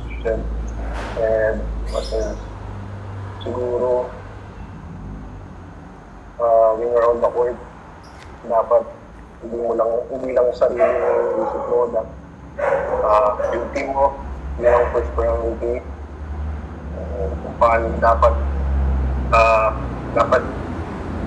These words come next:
uh, first, first to fourth quarter paglalaban mo yung team mo. Dalihin mo sila sa tamang, uh, tamang direction, tamang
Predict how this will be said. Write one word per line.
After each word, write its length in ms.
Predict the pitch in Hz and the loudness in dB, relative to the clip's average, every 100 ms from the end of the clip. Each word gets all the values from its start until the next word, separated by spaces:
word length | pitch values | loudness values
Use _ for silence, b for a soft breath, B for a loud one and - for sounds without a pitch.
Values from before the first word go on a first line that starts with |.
| - - - - - | -4 -4 -4 -6 0
uh, 600 | 113 110 110 110 110 107 110 - - - | 6 8 8 8 8 6 4 -2 -8 0
first, 280 | - - - - - - - - | 0 0 -4 -8 -8 -8 -4 2
first 200 | 131 - | 2 2
to 80 | - 123 | -2 2
fourth 160 | 120 98 | 2 4
quarter 320 | 117 110 92 92 | 4 4 4 2
paglalaban 480 | 95 92 92 - 101 | 2 4 4 4 4
mo 120 | 92 - | 2 2
yung 120 | 98 | 0
team 140 | 95 - 104 | 0 0 0
mo. 40 | - - - - - - - - - - - - - - - - - | 0 0 -2 -2 -2 -2 0 -2 -2 -4 -4 -6 -6 -6 -6 -6 -2
Dalihin 400 | - 131 - - | 2 2 2 2
mo 80 | 120 | 2
sila 240 | - 120 | 4 6
sa 160 | 113 - | 6 6
tamang, 440 | - 127 - 107 107 98 | 6 4 4 2 2 0
uh, 480 | 101 101 101 104 101 98 - | 2 2 2 0 -2 -2 2
tamang 320 | 110 107 110 - | 2 2 -2 -2
direction, 480 | 107 135 135 - 120 - | -2 0 0 -2 -2 -4
tamang 400 | - - - 101 | 0 0 2 0